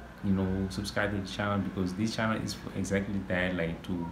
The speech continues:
share experiences whenever I travel, whenever I put myself on the road, and tell, like, my experiences or what's going on out there,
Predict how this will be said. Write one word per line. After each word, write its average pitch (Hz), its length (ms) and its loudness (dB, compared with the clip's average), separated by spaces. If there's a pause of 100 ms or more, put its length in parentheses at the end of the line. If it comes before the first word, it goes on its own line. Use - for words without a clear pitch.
(420)
share 131 400 0
experiences 120 960 0
whenever 98 300 2
I - 20 0
travel, 107 400 -2
whenever 95 300 0
I - 20 -2
put 98 240 -2
myself 98 260 -2
on 95 100 -2
the 90 60 -2
road, 107 420 0 (160)
and 92 400 -2 (120)
tell, 113 280 4
like, 92 300 -4
my 95 140 2
experiences 101 580 0
or 95 80 -4
what's 98 220 2
going 101 240 0
on 101 180 4
out 98 160 0
there, 101 260 2